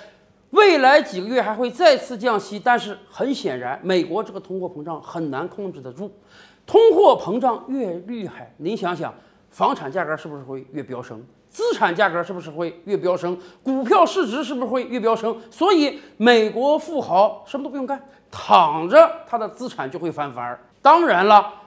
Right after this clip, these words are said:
这苦的可是美国普通老百姓啊，苦的可是靠工资过日子，就担心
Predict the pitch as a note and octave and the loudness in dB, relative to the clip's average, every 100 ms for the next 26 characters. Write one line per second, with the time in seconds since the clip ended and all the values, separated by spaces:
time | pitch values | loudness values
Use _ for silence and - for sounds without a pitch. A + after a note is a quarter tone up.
0 | _ - B3+ B3+ - - D3+ F#3 G#3 D#3 | _ -4 -4 -4 -14 -16 -10 -8 -6 -8
1 | F3+ D3 B2 C3+ D3+ D3+ B2 C#3+ C#3 B2+ | -6 -8 -8 -8 -10 -12 -16 -12 -10 -10
2 | G#2+ - - - _ _ _ _ _ _ | -10 -16 -20 -20 _ _ _ _ _ _
3 | _ _ - A3+ A#3+ E4 E4+ G#3 F#3+ B3 | _ _ -12 -6 0 0 2 0 0 -4
4 | - - - - C#4 A#3 C#4+ D4+ D4+ B3 | -6 -18 -6 0 2 0 -4 -4 -4 -6
5 | B3 B3+ B3+ B3+ A#3 G3+ A3+ A#3 F3 E3 | -10 -10 -10 -8 -6 -4 -4 -6 -6 -10
6 | E3 B3 G#3 - E4 E4+ D#4+ A3+ C#4+ | -10 -8 -8 -2 2 2 0 -2 -4